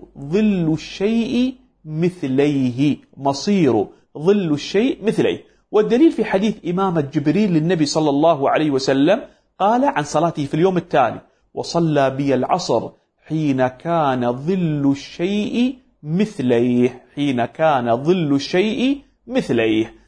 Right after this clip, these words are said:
فقالوا هذا دليل على أن آخر الوقت الاختياري مصير ظل الشيء مثليه. وذهب الحنابلة، بارك الله فيكم، أن آخر الوقت الاختياري للعصر ما لم تصفر الشمس، بدليل حديث الباب.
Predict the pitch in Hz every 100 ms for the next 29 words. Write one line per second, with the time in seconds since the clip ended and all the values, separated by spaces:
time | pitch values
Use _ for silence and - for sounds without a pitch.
0 | _ - 175 147 - 156 147 135 147 165
1 | 131 123 123 170 214 285 330 _ - -
2 | 131 - 180 165 - 208 185 - 165 160
3 | 196 - 196 - - 180 196 226 277 277
4 | - _ - 165 - 220 180 127 156 220
5 | 220 170 - 262 214 180 117 - - _
6 | _ _ 165 202 339 339 285 - 202 190
7 | 165 151 160 156 - 147 143 131 139 131
8 | 156 185 - _ _ _ 175 180 165 -
9 | 214 240 190 - 165 156 147 156 202 -
10 | 175 156 156 - - 165 170 151 123 127
11 | 143 143 190 202 247 254 - _ _ _
12 | _ 139 143 180 170 143 135 143 117 -
13 | 131 - 185 202 185 - 110 - 135 156
14 | - 165 220 175 104